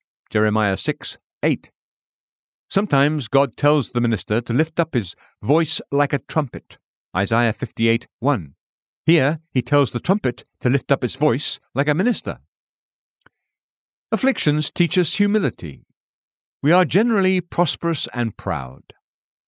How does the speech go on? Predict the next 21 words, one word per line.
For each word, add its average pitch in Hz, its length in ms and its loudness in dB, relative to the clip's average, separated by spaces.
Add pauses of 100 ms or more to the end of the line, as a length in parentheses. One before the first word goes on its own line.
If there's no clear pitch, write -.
(200)
Corrections 165 640 0
are 127 140 2
God's 135 380 0
corrosives 107 760 0 (160)
to 127 120 2
eat 143 260 0
out 120 320 -2
the - 80 -10
proud 104 400 -4
flesh. - 540 -12 (960)
Jesus 180 400 2
Christ 151 400 0
is 147 200 0 (180)
the 120 100 4
lily 160 380 2
of 135 140 0
the 127 100 -4
valleys, 90 640 -6 (180)
Song 117 260 -2
of 107 80 -2
Solomon 110 480 -2